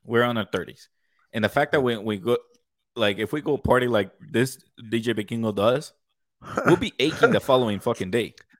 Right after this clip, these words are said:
Speaker 2: Does that, does that make you wonder how some of these D Js with, like, electronic music do it, bro? Like, you got some of these D Js like Benny Benassi, Tiesto. They're like,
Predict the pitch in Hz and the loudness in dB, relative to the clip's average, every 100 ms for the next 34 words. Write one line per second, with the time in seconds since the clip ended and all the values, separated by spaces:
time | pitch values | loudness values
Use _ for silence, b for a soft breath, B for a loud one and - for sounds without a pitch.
0 | b b - 117 120 120 113 123 135 147 | b b -2 0 2 0 -2 0 0 0
1 | - 143 104 104 104 110 101 98 92 113 | 0 -2 0 0 2 2 4 2 2 0
2 | 101 95 92 - 92 87 90 92 82 82 | 0 0 -4 -4 -4 -2 0 2 2 0
3 | 78 - 87 82 82 80 82 92 78 82 | -2 -4 -6 -4 -6 -6 -8 -8 -2 0
4 | 107 113 120 123 104 90 - 107 113 107 | 0 -2 -4 -4 0 0 0 -2 2 4
5 | - 117 98 87 - 95 92 87 82 85 | 2 0 0 -4 -4 -4 -2 -2 -2 0
6 | 90 85 82 82 - 76 - 80 76 92 | -2 -2 -2 -2 -4 -8 -4 -2 -2 -2
7 | 82 95 82 | -2 0 0